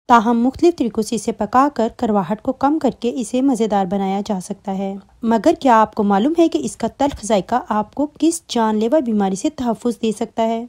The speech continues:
तो जानने से पहले हेल्थ ट्रीट को सब्सक्राइब कर लीजिए और साथ ही बेल आइकन को भी दबा दीजिए ताकि हमारी नई नई वीडियोज़ की अपडेट्स आपको मिल सकें। तो नाज़रीन, जानते हैं इस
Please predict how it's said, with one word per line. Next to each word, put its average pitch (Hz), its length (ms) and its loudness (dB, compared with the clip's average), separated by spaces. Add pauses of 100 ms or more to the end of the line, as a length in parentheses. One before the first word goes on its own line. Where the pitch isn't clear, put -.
(140)
तो 381 120 2
जानने 220 340 4
से 220 140 -6
पहले 240 380 2
हेल्थ 208 320 2
ट्रीट 220 240 -6
को 226 180 -2
सब्सक्राइब 190 580 -4
कर 247 140 -2
लीजिए 269 420 -2 (120)
और 220 120 0
साथ 269 340 -2
ही 269 80 0
बेल 202 260 0
आइकन 196 360 -4
को 208 160 -4
भी 247 220 -4 (140)
दबा 202 300 0
दीजिए 190 480 -4 (240)
ताकि 190 300 -4
हमारी 208 320 0
नई 302 200 2
नई 254 160 2
वीडियोज़ 190 380 -4
की 208 120 -2
अपडेट्स 220 500 -4 (100)
आपको 185 340 -4
मिल 220 260 2
सकें। 196 420 -8
तो 320 120 2
नाज़रीन, 311 480 4
जानते 214 380 2
हैं 302 160 4
इस - 240 -6